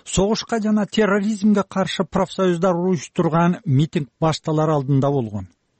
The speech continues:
Премьер-министр Ахмет Давутоглу «Далилдер бомбаны жанкечтилер жардырганын көрсөтөт», — деп,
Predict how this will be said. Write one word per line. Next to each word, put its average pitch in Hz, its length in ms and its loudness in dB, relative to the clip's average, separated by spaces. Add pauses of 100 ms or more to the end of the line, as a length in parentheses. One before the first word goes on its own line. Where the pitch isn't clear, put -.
(180)
Премьер-министр 214 800 2
Ахмет 185 400 -4
Давутоглу 160 640 0 (140)
«Далилдер 143 580 2
бомбаны 185 720 2
жанкечтилер 190 800 -2
жардырганын 185 720 0
көрсөтөт», — 165 640 0 (140)
деп, 196 200 2